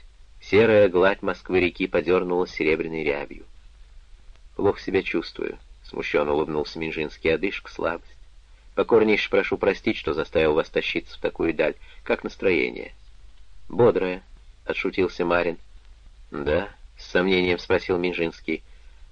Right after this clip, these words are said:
"Этой бодрости, я чувствую, добавил вам сегодня ночью Крупенский". "Мне бы не хотелось об этом говорить, Вячеслав Рудольфович", — сказал Марин.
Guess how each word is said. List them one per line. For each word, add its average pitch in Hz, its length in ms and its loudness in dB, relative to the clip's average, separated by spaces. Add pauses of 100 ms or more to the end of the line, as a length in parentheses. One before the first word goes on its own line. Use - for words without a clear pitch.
"Этой - 220 -2
бодрости, 113 460 2
я 107 100 6
чувствую, 104 440 2
добавил 95 460 4
вам 90 160 2
сегодня 87 400 2
ночью 85 300 0
Крупенский". - 640 -4 (1300)
"Мне 131 240 0
бы 139 80 2
не 120 80 -2
хотелось - 480 -4
об 73 100 -6
этом 69 240 -6
говорить, 78 360 -2
Вячеслав - 400 -8
Рудольфович", — - 560 -10
сказал 69 280 -8
Марин. 65 300 -8